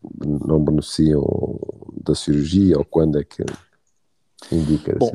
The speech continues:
Speaker 2: aqui, sim, aqui há uma questão, aqui há várias questões a ter. Primeiro é o perfil do doente, não é? O tipo de atividade que o doente tem, quando é que tem sintomas, eh,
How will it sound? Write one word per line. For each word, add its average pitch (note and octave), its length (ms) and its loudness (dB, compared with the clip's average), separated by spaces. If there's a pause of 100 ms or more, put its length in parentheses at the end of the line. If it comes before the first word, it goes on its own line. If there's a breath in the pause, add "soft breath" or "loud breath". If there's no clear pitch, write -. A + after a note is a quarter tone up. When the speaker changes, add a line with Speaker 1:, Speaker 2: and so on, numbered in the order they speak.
Speaker 2:
aqui, - 500 -4
sim, G#2 220 -6 (360)
aqui D#3 340 -2
há D3 60 8
uma C#3 160 2
questão, C#3 440 -2
aqui - 180 -4
há A#2 40 4
várias A2+ 260 0
questões A#2+ 360 -8
a A2+ 60 -6
ter. - 260 -14
Primeiro A#2 300 -6
é F3+ 40 -2
o D3+ 40 -4
perfil G#2+ 320 -10
do G#2 120 -6
doente, C#3+ 400 -2
não A2 140 -8
é? - 60 -16 (200)
O - 280 -20
tipo G#2+ 200 -10
de A2+ 80 -6
atividade G#2+ 440 0
que - 80 -6
o G#2 40 -2
doente G#2 320 -4
tem, C#3 300 -2
quando F#2+ 240 -2
é F#2+ 40 -2
que - 60 -18
tem G#2 140 -8
sintomas, A#2+ 800 -8 (120)
eh, - 380 -4